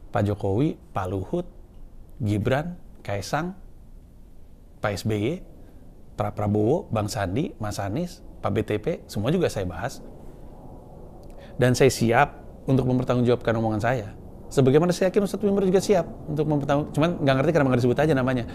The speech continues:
sama Ustadz Wimar. Tapi Ustadz Wimar boleh ngomongin saya. Saya juga boleh ngerespon balik. Karena saya biasa ngomongin orang. Saya juga siap ketika mereka ngerespon balik. Dan buktinya juga ada. Ustadz Wimar juga bisa lihat.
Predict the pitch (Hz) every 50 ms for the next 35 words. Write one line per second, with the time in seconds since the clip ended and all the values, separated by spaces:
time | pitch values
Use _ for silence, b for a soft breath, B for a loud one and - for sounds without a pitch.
0 | B B B B 123 123 117 - 120 - 131 127 120 113 - - 127 147 202 233
1 | 240 - B B B B B B B B B B B B B B B - - -
2 | - 147 - 196 - 208 208 240 262 240 190 208 233 220 185 160 147 143 143 135
3 | 131 139 165 139 120 - - - - - - - - - - - - - - -
4 | - - - - 98 107 120 120 123 120 123 123 127 123 120 - - 123 117 131
5 | 135 123 110 - - - - - - - - - - - - - - - 123 113
6 | 113 110 - 107 110 113 120 127 127 123 143 147 147 151 147 147 156 175 175 156
7 | 143 - - - - - - - - - - - - - - - - - - -
8 | - 180 165 170 170 156 196 226 220 196 147 131 131 117 120 110 110 107 110 101
9 | 98 - - 101 92 80 78 - - - - - - - - - - - - -
10 | - - - - - - - - 127 127 127 135 143 139 - 170 170 170 147 143
11 | 113 123 104 104 101 92 - - - - - - - - 135 - - 147 135 139
12 | 139 135 143 135 127 120 117 110 - 113 104 110 107 101 -